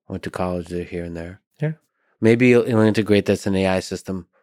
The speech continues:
Speaker 2: I made some chatbots. I give them backstories. It was lots of fun. I was so happy when Llama came out.
Speaker 1: Yeah. Well, we'll talk about Llama. We'll talk about all that. But, like, you know, The Rock with the smiley face.
Speaker 2: Yeah.
Speaker 1: Why? This pr-,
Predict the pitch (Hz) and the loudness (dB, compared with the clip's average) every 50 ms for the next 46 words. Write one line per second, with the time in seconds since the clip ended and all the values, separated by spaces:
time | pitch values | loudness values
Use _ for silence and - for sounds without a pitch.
0 | _ - - 135 135 147 160 160 - 139 123 - 135 147 151 - 123 110 - 123 | _ 0 0 2 4 4 4 2 2 -2 0 2 2 2 2 2 0 0 0 0
1 | 120 120 127 113 113 107 113 120 120 - - 117 107 107 113 120 107 113 120 120 | 0 0 -2 -2 0 0 0 0 0 -2 -4 -4 -4 -2 -4 -4 -4 -2 -2 -2
2 | - 123 - 123 120 113 - _ _ _ _ _ _ _ _ - 135 123 - 147 | -2 -2 -4 -4 -6 -6 -8 _ _ _ _ _ _ _ _ -4 -4 0 2 2
3 | 131 131 120 123 - 147 120 113 113 117 123 135 - 170 160 160 175 180 196 _ | 2 2 0 0 2 2 2 2 2 2 0 0 0 -2 0 0 -2 -2 -4 _
4 | _ _ _ _ _ _ _ _ _ _ _ _ _ - 104 120 143 147 107 - | _ _ _ _ _ _ _ _ _ _ _ _ _ -2 2 2 4 4 2 -2
5 | _ _ _ _ _ _ _ - - 107 98 98 95 101 110 117 - 135 127 113 | _ _ _ _ _ _ _ -8 -4 -2 -2 0 0 0 0 2 4 2 2 2
6 | 98 92 87 87 90 87 87 90 90 95 98 - 123 113 104 104 107 101 98 101 | -2 -4 -4 -4 -4 -6 -6 -6 -8 -8 -4 0 -2 0 0 0 0 2 4 4
7 | 107 113 101 87 82 82 82 92 92 101 101 95 87 _ _ _ _ 143 143 127 | 2 2 2 0 -2 -2 -4 -6 -4 -4 -4 -4 -6 _ _ _ _ -4 -2 0
8 | 110 104 98 104 104 107 117 120 120 117 - 117 101 104 - - 143 143 143 131 | 0 0 2 2 4 4 6 6 4 2 0 -4 -8 -6 -4 -2 0 2 2 2
9 | 113 - - 78 82 - - - _ - - 359 359 226 143 - _ _ _ _ | 0 0 -2 -4 -4 -4 -10 -18 _ -10 -6 -4 -4 -4 -4 -8 _ _ _ _
10 | _ _ _ _ _ _ _ _ _ _ _ - - 110 113 92 - - _ _ | _ _ _ _ _ _ _ _ _ _ _ -2 0 0 0 0 -4 -12 _ _
11 | _ _ _ _ _ _ - 107 104 - - - | _ _ _ _ _ _ -2 -2 -2 -2 -2 -6